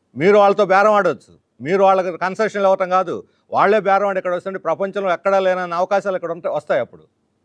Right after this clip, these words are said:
ఎక్కడ పెట్టుబడులు పెట్టాలో తెలియక ప్రపంచం అంతా తిరుగుతూ ఉన్నారు వాళ్ళు. షేర్ మార్కెట్లు పడిపోతున్నాయి, ఎక్కడ పెట్టాలో తెలియట్లేదు.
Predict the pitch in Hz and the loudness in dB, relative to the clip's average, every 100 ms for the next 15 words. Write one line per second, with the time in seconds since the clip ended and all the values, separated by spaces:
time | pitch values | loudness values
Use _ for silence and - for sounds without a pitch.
0 | _ _ 120 131 208 185 190 202 208 190 | _ _ -8 -2 0 2 0 2 2 2
1 | 185 196 190 185 196 190 180 175 185 196 | 0 0 0 -2 -2 -2 -4 -4 -4 -6
2 | 160 202 202 196 185 185 165 135 113 113 | -4 -2 2 2 2 0 -2 -4 -6 -14
3 | _ _ _ _ _ 175 196 196 185 185 | _ _ _ _ _ 2 2 2 0 -4
4 | 175 170 175 190 185 170 151 165 190 185 | -4 -4 0 0 0 -4 -4 0 0 0
5 | 196 185 175 175 160 147 98 | 0 -2 -4 -4 -6 -6 -8